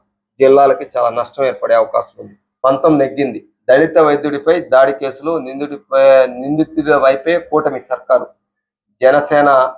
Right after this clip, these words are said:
ఎమ్మెల్యే పంతం నానాటికి, నానాజీకి పెద్దల వత్తాసు. జనసేన ఎమ్మెల్యే పంతం నానాజీకి పెద్దల వత్తాసు.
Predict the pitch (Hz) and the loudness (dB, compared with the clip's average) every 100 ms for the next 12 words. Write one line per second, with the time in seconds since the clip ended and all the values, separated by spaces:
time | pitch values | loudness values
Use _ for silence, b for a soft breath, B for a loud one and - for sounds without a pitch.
0 | _ _ _ _ _ _ _ _ 120 139 | _ _ _ _ _ _ _ _ -4 0
1 | 147 143 139 131 131 135 123 123 131 135 | 2 2 0 -2 -2 -2 0 2 2 0
2 | 131 - 127 131 _ _ _ - 120 143 | -2 -14 -16 -16 _ _ _ -4 0 2
3 | 160 147 135 - 160 156 127 143 143 117 | 2 0 -4 -10 -10 -6 -6 -4 -2 -2
4 | 117 143 131 - _ _ _ _ _ _ | -2 -2 -4 -6 _ _ _ _ _ _
5 | - 127 143 147 151 151 135 131 135 135 | -4 0 0 0 0 2 2 0 0 0
6 | 127 - 131 135 190 - _ _ _ - | -2 -2 -4 -2 -4 -4 _ _ _ -4
7 | 123 135 143 143 - - 120 123 135 120 | 0 0 0 -2 -8 -8 -6 -2 -2 -2
8 | 113 123 - | -4 -8 -8